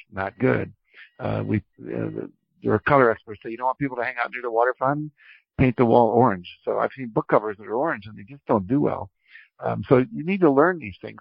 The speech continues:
'cause you can take a really good product and, and, and if you don't market it and package it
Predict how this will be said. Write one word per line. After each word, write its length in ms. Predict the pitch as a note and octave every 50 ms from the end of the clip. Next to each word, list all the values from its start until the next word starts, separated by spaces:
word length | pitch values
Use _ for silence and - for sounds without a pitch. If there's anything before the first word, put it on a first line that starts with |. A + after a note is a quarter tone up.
| -
'cause 120 | - C3+ A#2
you 80 | A2+
can 140 | _ B2+ A2+
take 180 | _ D#3+ D3+ -
a 80 | A#2
really 300 | G2+ G2+ A#2 C3+ C#3 D3
good 240 | C3+ - A#2+ G#2+ F#2+
product 460 | - - B2 C3+ D3 B2 G#2+ G#2 - _ _ _ _ _ _ _ _ - - _ _ _ -
and, 320 | A2 A2 G#2+ G#2+ G#2+ G#2 _ -
and, 280 | A2 G#2+ G#2 G#2 G#2 G2 _ -
and 100 | G#2 G2+
if 80 | -
you 80 | A2+ A2+
don't 200 | B2+ C#3+ D3 D#3+ G2
market 400 | G2+ G2+ G#2 A2+ A#2 - C3 B2
it 140 | A#2+ -
and 100 | - F#2+ _
package 360 | A#2+ A2 A2 - B2 G#2+ -
it 80 | G2+